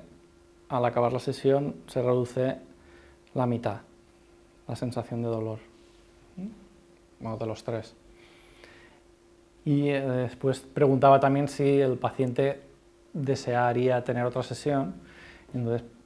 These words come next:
prácticamente todos, "Seguro que quiero tener otra sesión", "Me gustaría tener una sesión", y los que no contestan era porque estaban o, o no contestaban o estaban dormidos.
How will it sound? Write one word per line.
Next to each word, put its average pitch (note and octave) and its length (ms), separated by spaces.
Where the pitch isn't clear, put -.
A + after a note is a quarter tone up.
prácticamente B2 800
todos, A2 480
"Seguro B2 480
que A#2+ 140
quiero B2 800
tener B2+ 180
otra B2 160
sesión", E3 540
"Me A2+ 180
gustaría A#2 420
tener A#2+ 160
una A#2+ 120
sesión", D#3 480
y - 120
los C3+ 200
que C#3 180
no C3+ 480
contestan C#3+ 720
era C3 220
porque C3 320
estaban B2 600
o, A#2+ 320
o - 80
no B2+ 80
contestaban C#3 460
o C#3+ 40
estaban B2 260
dormidos. A2 500